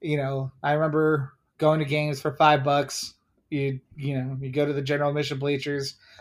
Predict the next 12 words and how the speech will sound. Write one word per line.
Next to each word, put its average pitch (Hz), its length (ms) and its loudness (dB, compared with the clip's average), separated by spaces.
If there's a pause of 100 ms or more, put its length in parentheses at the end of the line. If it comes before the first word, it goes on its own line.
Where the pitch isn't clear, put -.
(240)
or 151 160 0
there 143 180 2
was 139 160 2
a 135 300 0 (800)
little 151 180 4
grass 147 440 4
area 156 360 4
behind 143 340 0
the 139 40 -6
left 135 240 -4
field 139 220 -6
wall, 151 460 -2